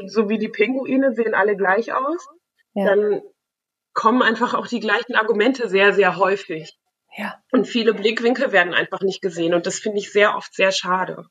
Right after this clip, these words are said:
Speaker 2: Ja, na ja,
Speaker 1: Ja.
Speaker 2: gerade aber auch in
Speaker 1: Aber
Speaker 2: der
Speaker 1: das
Speaker 2: Branche.
Speaker 1: ändern wir.
Speaker 2: Das finde ich gut. Wie, wie machst du das? Also du hast gesagt, ne, du, du suchst dir irgendwie,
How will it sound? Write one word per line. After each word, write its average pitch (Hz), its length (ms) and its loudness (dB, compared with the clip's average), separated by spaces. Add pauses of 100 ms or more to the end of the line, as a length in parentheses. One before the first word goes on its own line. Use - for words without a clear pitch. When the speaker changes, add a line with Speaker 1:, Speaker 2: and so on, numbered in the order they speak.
(160)
Speaker 2:
Ja, 202 420 -4
na 208 100 0
ja, 196 100 4
Speaker 1:
Ja. 196 40 2
Speaker 2:
gerade 196 300 2
aber 185 220 2
auch 190 140 0
in 202 60 2
Speaker 1:
Aber 202 120 4
Speaker 2:
der 190 80 2
Speaker 1:
das 208 280 2
Speaker 2:
Branche. 208 180 0
Speaker 1:
ändern 196 320 -2
wir. 156 140 -16 (960)
Speaker 2:
Das 269 180 2
finde 233 180 2
ich 208 120 -8
gut. 190 300 0
Wie, 269 240 4
wie 233 80 0
machst 254 320 0
du 349 60 4
das? - 560 -2
Also 208 240 2
du 214 120 4
hast 226 160 4
gesagt, 208 300 2
ne, 302 180 6
du, 247 160 4
du 202 180 0
suchst 214 360 -2
dir 208 280 4
irgendwie, 202 560 -2